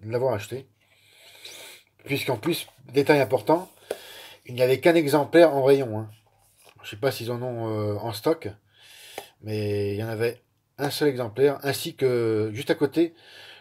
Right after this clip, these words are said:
le coffret collector, euh, de Donnie Darko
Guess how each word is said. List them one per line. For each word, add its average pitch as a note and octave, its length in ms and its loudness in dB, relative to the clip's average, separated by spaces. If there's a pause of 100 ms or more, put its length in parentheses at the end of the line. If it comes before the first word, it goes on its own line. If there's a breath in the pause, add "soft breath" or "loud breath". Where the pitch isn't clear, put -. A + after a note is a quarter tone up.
le A#2+ 140 -10
coffret C#3 260 -2
collector, C#3 560 4
euh, A2+ 240 0
de B2+ 360 2
Donnie D3 460 2
Darko C#3+ 600 0